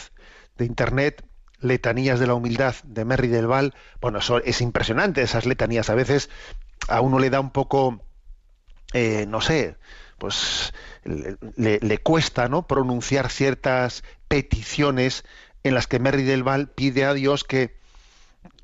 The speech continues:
que uno, ¿eh? pues para que llegue a ser humilde, pues que tenga que abrazar t-, tantas, eh, tantas cosas que nos cuestan abrazar en nuestro orgullo y en nuestro amor propio, ¿no? Pero pedirlas, ¿no? El hecho de querer quererlo.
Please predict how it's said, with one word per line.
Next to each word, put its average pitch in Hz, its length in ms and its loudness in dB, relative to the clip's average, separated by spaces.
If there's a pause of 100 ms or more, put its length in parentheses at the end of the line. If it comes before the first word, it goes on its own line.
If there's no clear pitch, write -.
que 113 160 0
uno, 127 400 0
¿eh? 135 260 0 (400)
pues 113 180 -4
para 117 240 0
que 117 140 0
llegue 131 240 2
a 117 60 2
ser 135 200 2
humilde, 147 500 2
pues 127 160 -6
que 113 120 -4
tenga 135 340 0
que 143 120 -2
abrazar 135 500 0
t-, 123 260 -12
tantas, 139 540 -2
eh, 135 200 2 (400)
tantas 127 320 0
cosas 151 240 0
que 139 140 0
nos 113 220 -4
cuestan 143 400 0
abrazar 143 360 0
en 147 100 0
nuestro 135 260 0
orgullo 147 340 2
y 156 80 4
en 147 60 4
nuestro 127 260 0
amor 120 320 0
propio, 156 440 2
¿no? 175 160 0 (420)
Pero 131 440 2 (240)
pedirlas, 131 640 0
¿no? 147 220 4
El 131 120 6
hecho 147 260 0
de 139 200 4 (1200)
querer 156 380 2
quererlo. 127 680 -2